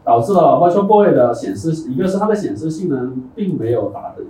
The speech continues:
因为毕竟一九九九年吧，那个时候的V R设备的显示性能几乎可以想象，所以说并没有特别的吸引人。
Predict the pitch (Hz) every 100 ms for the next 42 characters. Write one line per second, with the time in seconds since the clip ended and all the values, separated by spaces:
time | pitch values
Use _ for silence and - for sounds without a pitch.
0 | - 120 120 139 139 143 120 101 123 127
1 | - 151 147 131 127 120 135 135 151 135
2 | 113 113 101 113 117 110 - 139 131 127
3 | 117 113 113 - - - - - - _
4 | _ - 139 147 175 165 131 127 - -
5 | - - 104 101 127 104